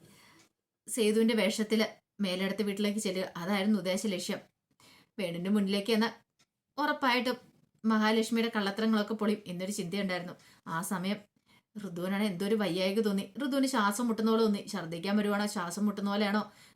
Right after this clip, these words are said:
ഋതു വല്ലാതൊരവസ്ഥയെ, ഋതുവിന് ബോധം പോകുന്ന പോലെ തോന്നുവാണ്. ഋതു അവിടേക്ക് മറിഞ്ഞു വീഴുവാണ്. അതേസമയം ഇത് ഇന്ദ്രനൊന്നും അറിയുന്നില്ല. ഉം, ഇന്ദ്രൻ അങ്ങോട്ട് പോവുകയും ചെയ്തു. കുറെ സമയം കഴിഞ്ഞപ്പോഴത്തേനും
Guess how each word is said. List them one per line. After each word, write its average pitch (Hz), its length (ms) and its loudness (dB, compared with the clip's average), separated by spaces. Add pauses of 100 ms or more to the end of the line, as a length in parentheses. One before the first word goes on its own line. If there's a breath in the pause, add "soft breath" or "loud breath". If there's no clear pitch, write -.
ഋതു 180 120 -4
വല്ലാതൊരവസ്ഥയെ, 196 1080 0
ഋതുവിന് 185 280 -4
ബോധം 190 420 0
പോകുന്ന 202 220 0
പോലെ 214 120 2
തോന്നുവാണ്. 202 720 -2
ഋതു 262 120 0
അവിടേക്ക് 214 340 2
മറിഞ്ഞു 208 340 2
വീഴുവാണ്. 196 420 0 (1040 soft breath)
അതേസമയം 190 440 -2
ഇത് 196 120 0
ഇന്ദ്രനൊന്നും 208 640 0
അറിയുന്നില്ല. 240 380 4 (500)
ഉം, 240 120 -8 (260 loud breath)
ഇന്ദ്രൻ 330 280 0
അങ്ങോട്ട് 220 260 4
പോവുകയും 220 320 2
ചെയ്തു. 202 180 2 (300)
കുറെ 320 180 4
സമയം 240 340 -2
കഴിഞ്ഞപ്പോഴത്തേനും 226 520 2